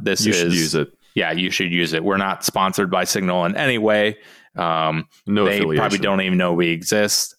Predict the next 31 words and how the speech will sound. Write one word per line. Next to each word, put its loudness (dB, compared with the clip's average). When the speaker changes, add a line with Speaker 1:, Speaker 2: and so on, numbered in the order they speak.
Speaker 1:
but, -2
uh, 0
we 2
all 2
use 2
it. 0
And 0
it 0
is 0
an 2
amazing 0
piece 0
of -2
equipment. -2
It's -2
so 2
easy 2
to 0
use. 0
I -4
mean, 0
my 0
mom 2
uses 2
it, 0
my 0
dad -2
uses 2
it, 0
my 0
brothers, 0